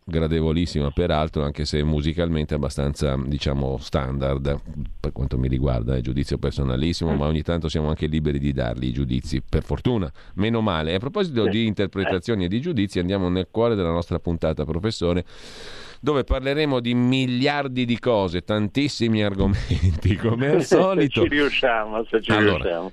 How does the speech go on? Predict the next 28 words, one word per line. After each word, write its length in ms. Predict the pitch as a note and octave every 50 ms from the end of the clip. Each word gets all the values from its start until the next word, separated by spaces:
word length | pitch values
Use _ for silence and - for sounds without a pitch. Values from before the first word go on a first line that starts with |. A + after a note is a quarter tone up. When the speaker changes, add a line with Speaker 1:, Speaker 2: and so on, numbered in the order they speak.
| -
Speaker 1:
ce 100 | - A2+
ne 80 | A#2 A#2+
sono 320 | A2+ - C#3 A#2+ G#2+ G2+
due 320 | F#2+ G2 B2+ C#3+ D3+ C#3+ C3
di 100 | A2+ G#2
strettissima 920 | F2+ - - F#2 F2+ F2+ - G2 G2 F2 - - F#2 F2 F2 E2 D#2 D#2 -
attualità, 1120 | - D#2+ D#2 - - D#2+ D#2 D2+ D2+ D2+ - - C2 A#1+ B1+ B1+ C2+ D2+ D#2 D2 D2 - -
eh, 400 | - F2+ E2 D#2 D#2 D#2 D#2 D2+
e 40 | - - -
uno 240 | A#2 A#2 A#2 G2+
sicuramente 1080 | F2 - E2+ D#2 F2+ F#2 E2+ E2 D#2 D#2+ E2+ F2 E2 - - D#2 D#2 D2+ D2 D2 D2 C#2+
ci 200 | - - D#2 D2
terrà 320 | - D#2+ D2+ C#2+ D2 D2+ D2
compagnia 680 | - D#2 C#2+ - C#2+ C#2+ D2 D2 C#2+ C#2+ C2+ B1+ - - - - _ _ _
per 160 | - G#2+ G#2
tutto 260 | - D3 - - C3
il 60 | A#2+
mese, 500 | A2 G2+ F#2+ F2 E2+ E2 D2 F2+ F#2 - - -
ci 100 | - -
ha 60 | G2
già 140 | F#2 F#2 -
tenuto 400 | - - G#2 A2+ C#3 C3 - A#2 -
<laughs> 0 |
compagnia 800 | - G2+ C#3+ D3+ - - A2+ F2+ F2 A#2 A#2 B2+ C3+ C3+ C3 -
per 160 | - A#2+ A2
settimane 600 | - - A#2+ A2+ - A#2+ A#2 B2 B2 A#2+ A#2 G#2+
e 40 | G2+
settimane. 720 | G#2 - B2 C3 - G3+ F#3+ D3 G#2 F#2+ G2 G#2 A2 A2